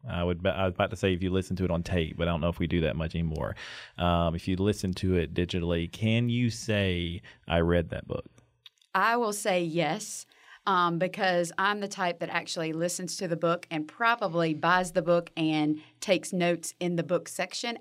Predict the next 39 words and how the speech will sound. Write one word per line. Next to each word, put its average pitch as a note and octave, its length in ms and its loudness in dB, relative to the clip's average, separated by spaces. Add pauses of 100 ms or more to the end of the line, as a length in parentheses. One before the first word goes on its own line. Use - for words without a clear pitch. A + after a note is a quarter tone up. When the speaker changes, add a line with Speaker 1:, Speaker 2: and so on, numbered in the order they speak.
Speaker 2:
as F#3 240 0
I'm G3 160 -2
listening G3+ 380 -4
to G#3+ 160 -4
it G#3 160 -4 (260)
or E3+ 200 0
after F#3 300 0
I've E3+ 140 0
listened E3+ 340 -2
to F3+ 80 -2
it D#3+ 140 -2
on D#3 140 0
the D3+ 80 0
radio G3 640 -2 (340)
or E3+ 440 0
however E3+ 380 2
I'm E3 140 2
listening E3 340 -2
to E3+ 120 -2
it E3 80 0
at D#3+ 120 -4
that D#3+ 180 -2
time. F#3 480 -4
Speaker 1:
See, A2 160 2
I G#2+ 120 2
would C3 160 2
say G#2+ 300 0
Speaker 2:
So G2 80 2
Speaker 1:
on F#2+ 80 0
that G#2 180 0
scenario, F#2+ 540 2
you, G2 380 -2
you G#2 320 0
could G2+ 220 0
say G2 340 2
that F2+ 160 -2
someone F2 600 0
read F#2+ 300 4
you F#2 380 -8